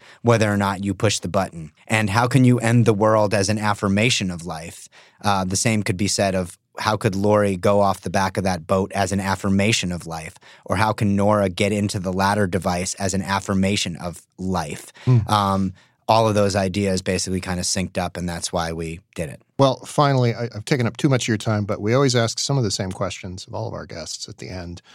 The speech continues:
Speaker 2: So I, I wanna ask you just a few more.
Speaker 1: I hope I get them right.
Speaker 2: <laughs> The first one is, what's the last, like, pop culture thing, movie, T V show, book, whatever, that you have taken in, and what did you think of it, other than your own work?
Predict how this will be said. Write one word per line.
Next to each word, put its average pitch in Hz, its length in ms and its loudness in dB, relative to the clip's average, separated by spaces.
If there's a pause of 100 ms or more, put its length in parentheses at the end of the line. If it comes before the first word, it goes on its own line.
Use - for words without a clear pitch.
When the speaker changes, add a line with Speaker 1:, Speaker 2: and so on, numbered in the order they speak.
(280)
Speaker 2:
So - 220 -6
I, 90 140 -6
I - 20 -8
wanna 98 220 -8
ask - 260 -10
you 92 60 -8
just - 240 -14
a - 40 -18
few 101 220 -8
more. 101 340 -4 (300)
Speaker 1:
I - 40 -20
hope 92 120 -10
I 95 80 -4
get 90 160 -6
them 87 160 -8
right. 98 200 -6
Speaker 2:
<laughs> 147 720 6 (460)
The 135 60 0
first 196 240 4
one 190 100 6
is, 143 200 4
what's 151 240 2
the 180 100 2
last, 131 300 4
like, 110 160 0
pop 120 220 0
culture 113 340 0
thing, 104 480 0
movie, 113 280 4
T 107 160 -4
V 104 120 2
show, 101 180 0
book, 98 320 -2
whatever, 101 420 0
that 101 140 -8
you 110 220 2
have 95 420 0 (140)
taken 120 280 2
in, 101 260 0
and 92 140 -6
what 101 60 -2
did 95 140 -6
you 92 80 -8
think - 240 -14
of - 40 -20
it, - 120 -20 (460)
other 147 220 6
than 127 160 6
your 113 180 4
own 101 120 0
work? 95 280 -8